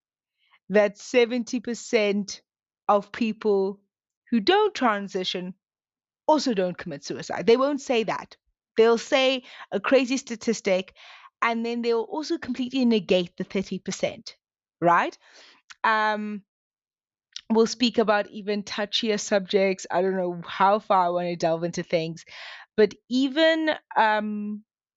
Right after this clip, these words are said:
let's maybe speak about feminism. Um, for most of my life, since I heard about feminism,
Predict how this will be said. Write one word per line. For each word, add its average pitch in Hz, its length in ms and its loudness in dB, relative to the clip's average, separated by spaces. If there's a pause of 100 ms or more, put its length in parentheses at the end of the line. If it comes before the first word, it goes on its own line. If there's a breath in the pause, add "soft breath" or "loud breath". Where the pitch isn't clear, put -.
(160)
let's 226 240 2
maybe 226 240 0
speak 214 240 -8
about 190 220 0
feminism. 196 680 -4 (540 loud breath)
Um, 208 320 4
for 233 160 0
most 226 240 0
of 277 80 0
my 226 160 2
life, 196 360 -2
since 220 280 -4
I 202 100 4
heard 220 560 -2 (340)
about 175 300 0
feminism, 165 640 -4